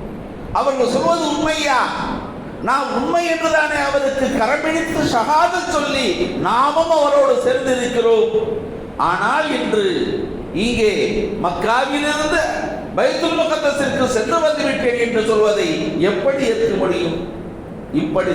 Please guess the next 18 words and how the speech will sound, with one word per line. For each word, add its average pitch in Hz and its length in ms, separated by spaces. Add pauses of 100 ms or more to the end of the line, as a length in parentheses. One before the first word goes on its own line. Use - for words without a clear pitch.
சில 160 140
பேர் 220 680 (180)
தங்கள் 226 420
மனதிலே 269 680
சந்தேகங்களை 262 1040
கிளப்பி, 208 800 (120)
அதன் 185 400
மூலமாக 214 640 (360)
இந்த 160 140
மார்க்கத்தை 202 680
விட்டு 180 300
வெளியேறிவிட்டார்கள். 160 1200 (560)
இந்த 160 300
நிகழ்வும் 190 580
அப்போது 139 400
நடந்தது. - 480 (1500)
இது 285 220
குறித்து 302 720